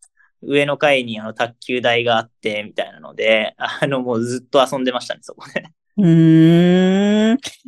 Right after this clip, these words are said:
Speaker 1: なんか、ルクセンブルグでアメリカを感じるってどんななのかなと思ったので、はい。いろんな国のダイバーシティをこう、学べるんだなと思ったんですが、これ、インターに行かれてるのは、やっぱお父さんお母さんの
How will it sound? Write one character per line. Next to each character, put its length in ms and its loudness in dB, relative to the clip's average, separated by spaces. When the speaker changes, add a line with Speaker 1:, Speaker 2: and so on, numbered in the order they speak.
Speaker 1:
な 100 2
ん 20 -6
か、 100 4
ル 160 2
ク 60 -8
セ 220 4
ン 100 8
ブ 140 6
ル 160 4
グ 120 4
で 280 4
ア 120 2
メ 120 4
リ 100 4
カ 160 4
を 60 2
感 260 2
じ 100 2
る 60 2
っ 40 -6
て 120 -2
ど 140 2
ん 80 4
な 100 4
な 80 0
の 60 -4
か 100 -2
な 260 4
と 120 -4
思 140 -4
っ 60 -10
た 120 -4
の 100 -2
で、 240 -2
は 340 2
い。 200 -6
い 80 2
ろ 140 4
ん 160 6
な 140 4
国 280 0
の 180 2
ダ 140 4
イ 60 2
バ 140 4
ー 40 2
シ 100 -12
テ 100 0
ィ 80 2
を 60 -4
こ 260 -6
う、 40 -4
学 260 2
べ 100 4
る 140 2
ん 20 -2
だ 120 -2
な 200 2
と 160 -6
思 140 -4
っ 40 -8
た 140 -6
ん 60 -8
で 80 -6
す 120 -12
が、 280 0
こ 80 2
れ、 160 4
イ 100 6
ン 160 2
タ 260 4
ー 20 2
に 160 2
行 80 -2
か 140 0
れ 120 2
て 140 2
る 100 0
の 160 2
は、 380 2
や 80 -4
っ 20 -20
ぱ 100 2
お 80 4
父 160 4
さ 140 2
ん 60 2
お 40 -2
母 220 0
さ 180 -4
ん 100 -2
の 180 -8